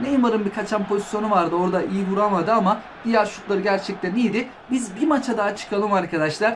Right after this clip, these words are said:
Rakibimiz geldi. Z four bin dokuz yüz üç Beşiktaş. Oo, kadrosuna bakın arkadaşlar, üç bin iki yüz altmış beş. Geçen üç bin iki yüz altmış kolektif güçlü bir arkadaşla karşılaşmıştık. Bu benim karşılaştığım en yüksek oldu o zaman. Çünkü o üç bin iki yüz altmıştı diye hatırlıyorum.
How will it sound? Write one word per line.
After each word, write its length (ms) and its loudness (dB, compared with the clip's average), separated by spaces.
Rakibimiz 640 -4
geldi. 580 2
Z 160 -8
four 420 2
bin 280 -4
dokuz 260 -2
yüz 100 -4
üç 240 -6
Beşiktaş. 380 -2
Oo, 320 2
kadrosuna 580 0
bakın 180 0
arkadaşlar, 340 0
üç 260 -2
bin 40 2
iki 160 0
yüz 120 -2
altmış 340 -2
beş. 360 -4
Geçen 300 2
üç 160 -2
bin 80 0
iki 140 -2
yüz 100 -4
altmış 340 -2
kolektif 380 -4
güçlü 240 0
bir 40 0
arkadaşla 520 0
karşılaşmıştık. 800 -4
Bu 200 -2
benim 200 2
karşılaştığım 560 -2
en 100 0
yüksek 400 2
oldu 240 4
o 80 2
zaman. 320 0
Çünkü 160 -4
o 140 0
üç 200 -6
bin 80 4
iki 180 0
yüz 100 -6
altmıştı 420 -4
diye 120 2
hatırlıyorum. 520 0